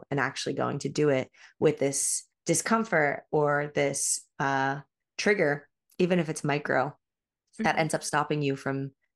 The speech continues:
Speaker 1: doing the things you wanna do. And that's obviously just a random example, but it's,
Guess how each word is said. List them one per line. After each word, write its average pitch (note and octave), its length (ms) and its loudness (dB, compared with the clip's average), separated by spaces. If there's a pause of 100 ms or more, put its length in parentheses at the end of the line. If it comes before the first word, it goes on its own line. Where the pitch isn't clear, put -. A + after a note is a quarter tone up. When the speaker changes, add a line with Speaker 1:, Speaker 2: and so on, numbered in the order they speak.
Speaker 1:
doing D3 240 6
the D3 60 -2
things C#3 260 -4
you C3+ 80 0
wanna C3 160 -2
do. C3+ 340 0 (120)
And D#3 100 0
that's D3+ 180 -2
obviously C#3+ 440 -2
just D3+ 240 -4
a D3+ 40 -2
random C#3+ 320 -2
example, D3 460 -2
but C#3 260 0 (540)
it's, - 640 0